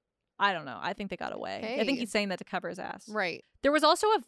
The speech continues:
Speaker 1: failed attempt, which was, like, really fucking sad, but part of the reason that there's ghosts here.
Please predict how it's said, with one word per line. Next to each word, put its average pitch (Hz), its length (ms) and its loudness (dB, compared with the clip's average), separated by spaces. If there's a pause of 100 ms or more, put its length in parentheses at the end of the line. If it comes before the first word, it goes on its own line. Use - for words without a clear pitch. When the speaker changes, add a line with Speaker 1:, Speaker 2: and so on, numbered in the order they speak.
Speaker 1:
failed 208 320 4
attempt, 240 480 0
which 214 160 -2
was, 208 160 -4
like, 190 200 0
really 202 220 -2
fucking 196 340 -4
sad, 185 440 2
but 185 240 -4
part 196 180 0
of 185 60 -4
the 190 80 -8
reason 190 220 -6
that - 80 -12
there's 185 200 -6
ghosts - 320 -6
here. 220 300 -2